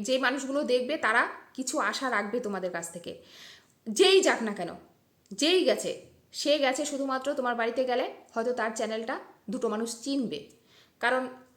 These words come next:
মামুন দিদির ভিডিওতে কেউ একজন গেছে, কোন ব্লগার? দেখি তো তার চ্যানেলটা। এইটুকুর জন্যই যায়। এই ছোট্ট একটু উপকার কারোর জন্য করতে পারোনি। অথচ তুমিও একটা ব্লগার,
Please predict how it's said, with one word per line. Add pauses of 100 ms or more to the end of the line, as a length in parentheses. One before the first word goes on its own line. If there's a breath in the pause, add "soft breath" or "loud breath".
(440)
মামুন
দিদির
ভিডিওতে (680)
কেউ
একজন
গেছে, (380)
কোন
ব্লগার? (120)
দেখি
তো
তার
চ্যানেলটা। (360 loud breath)
এইটুকুর
জন্যই
যায়। (200)
এই
ছোট্ট
একটু
উপকার
কারোর
জন্য
করতে
পারোনি। (760 loud breath)
অথচ
তুমিও
একটা
ব্লগার,